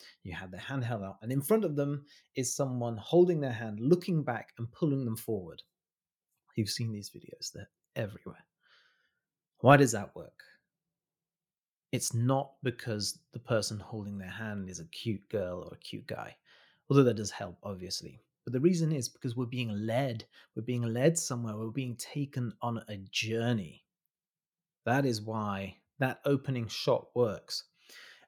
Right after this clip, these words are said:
And you keep watching it. Why? Because you know,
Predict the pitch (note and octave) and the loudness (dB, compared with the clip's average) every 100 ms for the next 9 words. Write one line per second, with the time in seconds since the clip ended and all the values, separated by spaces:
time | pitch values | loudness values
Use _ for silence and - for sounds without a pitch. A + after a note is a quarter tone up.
0 | - B2+ B2 - - B3+ B3+ - - - | 0 0 0 -8 0 0 0 2 2 2
1 | G2+ F#2+ F2+ - A#2 D3 F#3+ G3 - D3 | -2 -6 -10 -2 2 4 2 0 0 0
2 | B2 B2 C3+ D3+ C#3 | 2 0 0 2 0